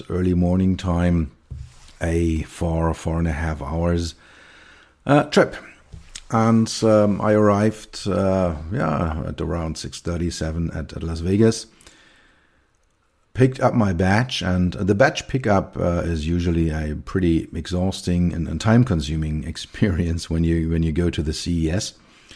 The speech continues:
This year it was totally different.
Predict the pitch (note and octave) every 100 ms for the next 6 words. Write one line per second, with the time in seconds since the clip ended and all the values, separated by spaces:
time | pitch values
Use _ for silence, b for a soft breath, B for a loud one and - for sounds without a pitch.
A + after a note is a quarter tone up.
0 | b b b b b b b _ - A2
1 | A2+ C#3 D#3 C3+ C3+ A#2+ - A#2+ G#2 E2+
2 | E2+ - C3